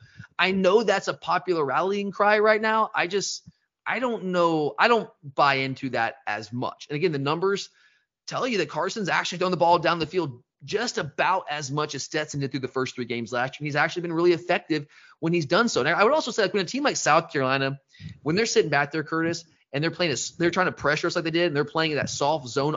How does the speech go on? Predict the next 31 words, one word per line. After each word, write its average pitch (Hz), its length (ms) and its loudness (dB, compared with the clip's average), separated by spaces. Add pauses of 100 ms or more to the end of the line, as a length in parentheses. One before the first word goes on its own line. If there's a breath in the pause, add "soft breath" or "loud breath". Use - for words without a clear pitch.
off 143 220 0
of 170 100 -2
us, 214 220 0 (240 soft breath)
they're 196 320 2
asking 180 380 2
us 151 160 2
to 160 100 -4
throw 147 160 2
the 139 80 -4
ball 139 100 6
down 127 160 2
the 95 80 -10
field. - 240 -6 (400)
They're 147 80 -2
kinda 233 180 2
baiting 190 300 4
you 175 140 2
into 240 180 0
that. - 300 -12 (320 soft breath)
And 160 120 0
if 151 80 -2
you 165 40 0
throw 202 100 2
the - 20 2
ball 202 100 4
down 190 120 2
the 180 60 0
field 269 220 -2
like 175 220 2
that, 175 300 0 (120)
you're, 180 220 -2